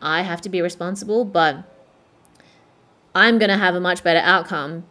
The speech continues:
knowing that I've been intentional with my decision versus this other person who denies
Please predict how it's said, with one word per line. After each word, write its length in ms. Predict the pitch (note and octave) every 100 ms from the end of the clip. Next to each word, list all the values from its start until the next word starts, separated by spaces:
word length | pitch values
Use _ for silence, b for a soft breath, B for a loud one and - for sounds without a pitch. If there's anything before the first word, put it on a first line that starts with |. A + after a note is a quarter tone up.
| _ _ _ _ _ _ _ _ _ _ -
knowing 340 | F#3+ F#3 F3+
that 140 | F3+ E3
I've 180 | F3 F3
been 160 | F3+
intentional 640 | F3 F3 G3 G3 G3 D#3+ E3+
with 180 | E3+
my 160 | F3 D#3+
decision 460 | E3 - F3+ - - B B
versus 420 | F3 E3+ E3+ E3+
this 180 | E3 D#3+
other 160 | A3 B3
person 460 | A#3+ D#3 E3+ C#3+ G3
who 160 | F#3+
denies 720 | E3 D#3 D#3 F3 C3 E3 A#3